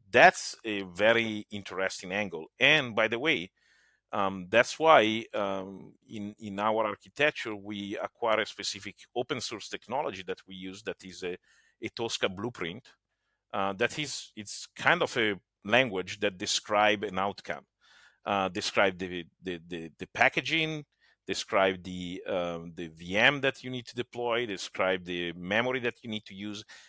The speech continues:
describe the device where you need to, and it can be very complex. Um, and the things we want to do there, obviously, is to make this also a no-code approach, right? Uh, you mentioned Composer.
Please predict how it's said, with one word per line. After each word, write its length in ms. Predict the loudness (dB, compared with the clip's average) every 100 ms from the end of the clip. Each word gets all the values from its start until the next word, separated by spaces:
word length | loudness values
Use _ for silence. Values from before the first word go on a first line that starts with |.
| -16
describe 420 | -6 0 4 4 4
the 80 |
device 540 | -4 -2 6 8 6 2
where 180 | -4 -4
you 100 | -4
need 200 | -4 -6
to, 300 | -8 -6 -4
and 100 | -2
it 80 | -2
can 160 | -2 -2
be 100 | 2
very 260 | 4 4
complex. 600 | 4 -4 0 0 0 -8 -12 _ _ -20 -20 _ 4
Um, 480 | 8 8 4 -4 -10 _ 0
and 340 | 6 6 6 2 -10 -14 _ _ _ _
the 80 | -4
things 300 | 0 0 0
we 120 | -2
want 260 | 0 0 0
to 80 | -4
do 160 | -6
there, 300 | 2 4 4 4 0
obviously, 440 | -4 -2 -6 -6
is 140 | -6 -6
to 100 | -4
make 320 | -2 -2 -4
this 280 | -6 -6 -6
also 360 | -6 -6 -4
a 40 | -4
no-code 680 | -4 -4 -6 -6 -6 -6 -10 -8
approach, 540 | -8 -8 -12 -12 -16 _ -2
right? 340 | -2 -2 -6 -8
Uh, 140 | -6
you 180 | -4 -4
mentioned 440 | -4 -4 -4 -10 -10
Composer. 680 | -10 -10 -4 -2 -2 -2 -4